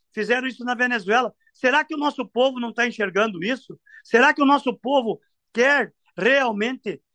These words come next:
um país do, da bandidagem, um país da invasão, um país da desgraça, do desemprego e de todo mundo viver de Bolsa Família? Mas quem é que paga a Bolsa Família?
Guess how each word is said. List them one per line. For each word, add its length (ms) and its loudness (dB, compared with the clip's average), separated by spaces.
um 160 0
país 480 2
do, 320 2
da 240 2
bandidagem, 840 2
um 120 -4
país 360 2
da 140 4
invasão, 640 0
um 120 -2
país 400 -2
da 120 2
desgraça, 540 0
do 120 -8
desemprego 680 0
e 60 -6
de 160 0
todo 280 2
mundo 240 2
viver 360 2
de 80 -4
Bolsa 280 -2
Família? 280 0
Mas 120 -2
quem 100 -4
é 40 -4
que 80 -6
paga 280 0
a 20 -4
Bolsa 240 -2
Família? 400 -2